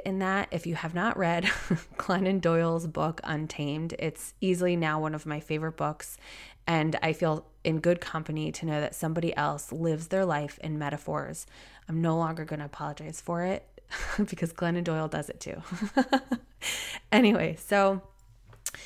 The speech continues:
I've been very open about how, especially in talking about my, my layered growth method, how, um, you know, we grow in layers, with layer one being our foundation. This is our physical, mental, emotional wellness,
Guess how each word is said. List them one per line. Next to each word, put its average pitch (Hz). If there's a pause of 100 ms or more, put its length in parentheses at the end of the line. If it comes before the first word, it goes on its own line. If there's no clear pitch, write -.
(420)
I've 202
been 233
very 285
open 214
about 175
how, 170
especially 240
in 185
talking 170
about 160
my, 156
my 160
layered 160
growth 151
method, 147
how, 143
um, 151
you 165
know, 156
we 151
grow 185
in 180
layers, 151
with 151
layer 165
one 151
being 151
our 151
foundation. 170
This 160
is 165
our 151
physical, 165
mental, 151
emotional 151
wellness, 160